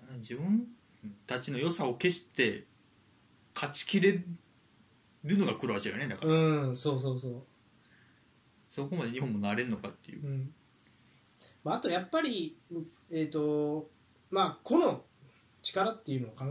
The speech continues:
Speaker 2: えるのであれば、俺ピーケー戦が、
Speaker 1: うん。
Speaker 2: 運か運かじゃな-、運じゃないかみたいな、
Speaker 1: うん。
Speaker 2: 準備が必要か、
Speaker 1: うん。
Speaker 2: ただの運かみたいなところで言うと、まあ、いろんな意見があって、まあ、俺もやっぱり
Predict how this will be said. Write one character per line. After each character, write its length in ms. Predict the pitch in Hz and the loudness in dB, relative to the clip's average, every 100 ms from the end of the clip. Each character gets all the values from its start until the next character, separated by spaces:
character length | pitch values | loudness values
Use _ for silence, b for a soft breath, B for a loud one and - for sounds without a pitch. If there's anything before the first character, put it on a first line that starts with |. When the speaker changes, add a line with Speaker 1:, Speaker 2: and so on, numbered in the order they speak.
| 151 | -2
Speaker 2:
え 20 | |
る 80 | 139 | -2
の 80 | |
で 120 | 120 120 | -4 -6
あ 20 | |
れ 80 | 120 | -6
ば、 80 | |
俺 140 | 139 160 | -4 -4
ピ 140 | 226 | -2
ー 60 | 254 | 0
ケ 120 | 349 | 2
ー 20 | |
戦 320 | 330 320 320 - _ 233 | 0 -2 -8 -12 _ -2
が、 320 | 294 262 - - - | 2 2 0 -10 -6
Speaker 1:
う 40 | |
ん。 160 | 110 208 | -2 2
Speaker 2:
運 100 | 302 | 2
か 120 | 175 | 2
運 140 | 202 | 0
か 140 | 240 143 | 0 -4
じ 100 | 143 | -2
ゃ 60 | |
な-、 140 | 147 143 - | -4 -6 -2
運 180 | 247 240 | 2 4
じ 80 | |
ゃ 60 | 147 | 4
な 100 | 156 | 2
い 80 | 135 | 0
か 140 | 123 | -4
み 60 | 120 | -6
た 100 | 113 | -10
い 60 | 117 | -14
な、 180 | 117 - | -14 -6
Speaker 1:
う 40 | |
ん。 280 | 117 101 98 | -2 -2 -4
Speaker 2:
準 180 | 139 233 | -4 -2
備 120 | 214 | 0
が 60 | 131 | -2
必 180 | - 160 | -2 -2
要 100 | 160 | -2
か、 280 | 254 233 - - | -2 -4 -6 -8
Speaker 1:
う 20 | |
ん。 60 | 110 | -4
Speaker 2:
た 60 | 135 | -2
だ 120 | 127 | -2
の 60 | |
運 160 | 131 143 | -2 -4
か 100 | 131 | -6
み 100 | 123 | -8
た 80 | 123 | -10
い 60 | |
な 80 | 120 | -14
と 100 | - | -12
こ 100 | - | -6
ろ 60 | 196 | -4
で 120 | 165 | -2
言 80 | 131 | -4
う 40 | |
と、 300 | 127 160 131 B B B - | 0 0 0 B B B -4
ま 80 | 175 | 0
あ、 20 | |
い 60 | 160 | 4
ろ 120 | 247 | 4
ん 40 | |
な 80 | 254 | 2
意 60 | 254 | 0
見 360 | 190 143 156 | -2 -2 -6
が 200 | 156 120 | -8 -4
あ 60 | 147 | -4
っ 60 | - | -6
て、 440 | - 135 123 117 | -6 -2 -2 -4
ま 160 | 151 185 | -4 -4
あ、 80 | 143 | -2
俺 140 | 220 | -2
も 180 | 254 254 | -2 2
や 80 | 240 | 0
っ 40 | |
ぱ 160 | - 208 | 0 0
り 240 | 147 - | 0 -4